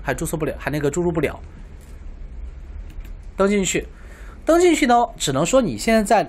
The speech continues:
这个页面上登进去。那么C Q Map 它能不能够用呢？这个我们就来看一下啊，准备来看一下，这两个地方都可以，一个是C Q注入，一个是盲注，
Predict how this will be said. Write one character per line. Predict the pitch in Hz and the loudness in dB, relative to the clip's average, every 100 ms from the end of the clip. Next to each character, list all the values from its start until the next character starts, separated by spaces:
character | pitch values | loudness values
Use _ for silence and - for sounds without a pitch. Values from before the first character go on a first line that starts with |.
| - | -2
这 | - 233 | -8 -4
个 | |
页 | 233 330 | 2 4
面 | 302 | 4
上 | 208 160 | 2 2
登 | 160 | 2
进 | 156 | 0
去。 | 156 147 - - - - - | 0 -2 -4 -10 -14 -8 0
那 | |
么 | 220 | 2
C | 214 285 | 4 2
Q | 294 | 4
Map | 302 339 - | 4 4 2
它 | - 185 | 4 4
能 | 147 | 4
不 | 170 | 4
能 | 170 | 2
够 | 165 | 2
用 | 180 156 | 2 0
呢？ | 143 - - - - - - - - - - - - - - - - - | -2 -8 -16 -16 -18 -20 -20 -20 -18 -18 -18 -18 -18 -18 -18 -16 -14 -2
这 | 185 | 2
个 | 160 151 - - - - - - | 4 2 0 -14 -20 -20 -16 -4
我 | 151 | -2
们 | 135 | 0
就 | 165 | 2
来 | 156 | 2
看 | - 196 135 | 0 -2 -2
一 | |
下 | 127 120 | -2 0
啊， | 117 - - | -2 -6 -8
准 | - 135 | -6 -2
备 | |
来 | 135 | -2
看 | 147 143 | 0 -2
一 | 117 | 0
下， | 107 - - - - - | -4 -4 -14 -12 -12 -2
这 | 202 | 2
两 | 170 123 | 2 2
个 | |
地 | 170 | 2
方 | 185 | 2
都 | 185 202 | 2 0
可 | 147 | 2
以， | 131 - - - | 0 -2 -12 -8
一 | 151 | 0
个 | 170 | 2
是 | 175 | 2
C | 170 214 | 2 2
Q | 190 | 4
注 | 180 | 2
入， | 175 | 2
一 | 156 | 2
个 | 147 | 0
是 | |
盲 | 139 120 147 | 2 2 2
注， | 185 | 0